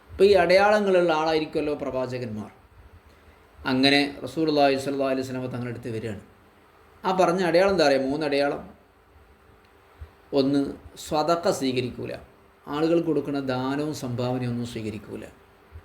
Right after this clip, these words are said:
സമ്മാനങ്ങൾ സ്വീകരിക്കും. നുബുവത്തിൻ്റെ ഒരു സീലും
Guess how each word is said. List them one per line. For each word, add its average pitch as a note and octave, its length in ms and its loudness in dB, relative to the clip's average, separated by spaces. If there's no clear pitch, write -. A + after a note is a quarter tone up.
സമ്മാനങ്ങൾ G#3+ 800 2
സ്വീകരിക്കും. B2 580 -2
നുബുവത്തിൻ്റെ G3+ 720 4
ഒരു D#3 160 2
സീലും D3 500 -2